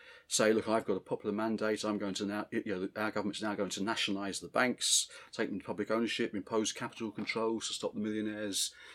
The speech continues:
fleeing the country or, or sending all their money out of the country, appealing to workers across southern Europe for solidarity," and so on. They didn't do that. They had a referendum and then they capitulated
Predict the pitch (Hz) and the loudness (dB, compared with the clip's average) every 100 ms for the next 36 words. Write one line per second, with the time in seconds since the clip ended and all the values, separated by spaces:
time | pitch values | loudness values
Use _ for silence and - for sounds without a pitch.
0 | - - 107 104 107 - 104 - 104 - | -20 -4 0 0 0 -4 -6 -4 -4 -2
1 | 98 95 - - - 117 101 104 104 107 | -4 -6 -8 -6 2 2 2 -2 -2 -2
2 | 101 107 101 98 95 113 104 - 113 107 | -2 -2 -4 -6 -4 -4 0 2 2 -2
3 | - - - - 123 117 110 110 107 110 | -6 -14 -18 -4 2 4 4 4 6 6
4 | 113 101 - 113 - 123 107 104 113 117 | 4 -2 -2 0 4 4 2 2 4 4
5 | 107 - 104 - 117 113 120 117 107 123 | 4 -2 0 4 4 6 4 4 4 4
6 | 113 110 98 - 180 92 85 147 - - | 2 2 4 10 10 10 4 -2 -4 -18
7 | - - - _ _ - 135 147 160 104 | -18 -20 -20 _ _ 8 12 12 12 10
8 | 110 156 - - - 110 131 160 143 135 | 6 6 6 2 0 6 10 12 12 12
9 | - 131 143 151 139 147 139 135 139 - | 12 12 12 12 12 12 12 10 8 6
10 | - 127 117 - 123 107 | 8 8 8 8 6 6